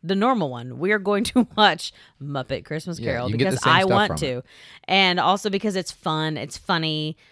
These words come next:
Speaker 1: What they won't get from the text, they'll get from the movie. But Gonzo plays Charles Dickens, and Rizzo is kind of just there, but he kind of is his foil, as usual. And Michael Caine is Scrooge.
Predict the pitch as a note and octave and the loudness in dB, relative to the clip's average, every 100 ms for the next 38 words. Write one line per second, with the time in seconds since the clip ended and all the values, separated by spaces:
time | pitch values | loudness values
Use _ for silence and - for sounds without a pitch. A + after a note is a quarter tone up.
0 | _ - F3+ - F3+ D#3+ F3+ G3+ E3 F#3+ | _ -6 -4 0 0 0 -2 -2 -2 -4
1 | - E3+ D3 F#3+ D3 - - D3 C#3+ C3 | -4 -8 -6 -4 -6 -6 -10 -6 -6 -2
2 | D3 - - C#3+ C#3 C3 - - D3+ D3+ | -4 -4 -6 -6 -6 -10 -12 -6 -6 -4
3 | C3 C3 G#2 E3+ D3 _ _ _ _ _ | -8 -10 -2 -2 -2 _ _ _ _ _
4 | _ _ G3+ F#3+ A3 A#3 A3 A3+ G#3+ G#3 | _ _ -2 2 2 2 0 0 -2 -2
5 | F#3+ F#3 D#3+ C3+ B2+ C3+ - - - F3+ | -4 -4 -6 -10 -10 -12 -16 -20 -12 -6
6 | F3+ G#3 G3 G3+ F#3 F#3 - F3 D3+ - | -2 0 2 2 4 2 0 -2 -2 -4
7 | E3+ D#3+ C#3+ - D#3 - C3 C#3+ C#3 C#3+ | -4 -4 -8 -12 -12 -10 -8 -6 -6 -8
8 | - _ _ D#3+ D3+ D#3+ D3+ C#3 - - | -12 _ _ -8 -6 -6 -6 -8 -14 -14
9 | - E3 D3 C3+ B2+ F3 D#3 - F3 D3 | -6 -4 -4 -6 -8 -6 -8 -4 -2 0
10 | B2 C#3+ D#3 _ _ D#3+ D#3 D3+ C#3+ C3 | -2 -4 -6 _ _ -8 -6 -8 -6 -6
11 | A#2 C#3+ _ _ - E3 D#3 E3+ F#3+ G#3 | -6 -8 _ _ -8 -6 -2 0 0 -2
12 | F#3 F3+ C#3+ C#3+ C#3+ C#3+ D3+ - - E2+ | -4 -4 -4 -6 -6 -6 -8 -8 -14 -16
13 | D2 - | -16 -18